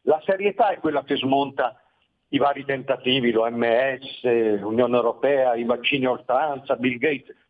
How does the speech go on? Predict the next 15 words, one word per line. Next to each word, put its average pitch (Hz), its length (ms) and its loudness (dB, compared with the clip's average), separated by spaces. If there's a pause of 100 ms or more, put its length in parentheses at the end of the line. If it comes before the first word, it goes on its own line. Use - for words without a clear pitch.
Queste 135 240 -2
cose 160 240 -2
ci 156 120 0
sono, 151 500 0
ma 123 120 0
vanno 147 320 0
combattute 143 680 -2
con 120 180 -2
la 120 100 2
serietà 127 580 0 (280)
e 110 140 -10
con 107 200 -4
la 107 120 0
coerenza, 120 760 -2 (340)
non 185 520 0